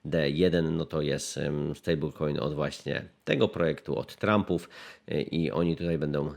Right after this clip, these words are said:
tym maglować, gdzieś tam, mm, będą z tym, e, z tym tokenem urzędować, żenić się, bo płynności nawet są właśnie do tego tokena zrobione na ceksach. A my jeździć, obserwować, tak to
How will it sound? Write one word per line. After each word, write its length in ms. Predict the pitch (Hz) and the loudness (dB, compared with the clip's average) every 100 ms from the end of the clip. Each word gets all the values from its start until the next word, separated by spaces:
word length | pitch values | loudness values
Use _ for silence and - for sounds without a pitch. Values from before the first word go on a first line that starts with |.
| - | -8
tym 200 | 85 78 71 | -4 -4 -4
maglować, 680 | 87 92 82 87 73 58 - | 0 2 2 2 2 -2 -4
gdzieś 220 | - 78 | -6 -6
tam, 240 | - 76 76 - - - | -4 -6 -6 -12 -18 -10
mm, 320 | 85 78 78 | -6 -4 -2
będą 420 | 78 76 78 78 76 _ | -2 0 0 -2 -6 _
z 120 | - | -12
tym, 180 | - 76 - - 73 73 | -6 -6 -6 -6 -4 -4
e, 40 | |
z 120 | 71 | -6
tym 180 | - 78 | -6 -6
tokenem 440 | 76 73 78 76 - | -6 -6 -4 -2 -4
urzędować, 640 | 78 78 76 76 71 - _ - | -4 -2 -2 -2 -4 -8 _ -8
żenić 480 | 85 101 90 80 | 0 4 4 2
się, 220 | - 82 78 | -2 -2 0
bo 140 | 76 | -2
płynności 560 | - 80 78 76 - 76 | -2 -2 0 -2 -4 -4
nawet 260 | 76 71 | -2 -4
są 200 | - 73 - - - | -6 -8 -8 -16 -6
właśnie 240 | 85 - 92 | -4 -2 -2
do 140 | 82 | 0
tego 280 | 123 98 78 - - | 0 2 0 -2 -12
tokena 340 | 85 95 85 | -2 2 2
zrobione 500 | 80 85 85 82 80 | 2 2 2 4 4
na 140 | 78 | 2
ceksach. 460 | 71 90 - 165 - - - - - - _ - | 0 -2 2 0 0 -18 -18 -18 -20 -20 _ 4
A 160 | 175 | 8
my 280 | 156 131 131 - - | 10 8 8 2 -4
jeździć, 480 | - 95 82 90 - | 2 2 2 -4 -4
obserwować, 600 | - 90 78 82 80 - | -4 -2 2 2 2 -2
tak 160 | 78 | -8
to 260 | - 78 | -2 -2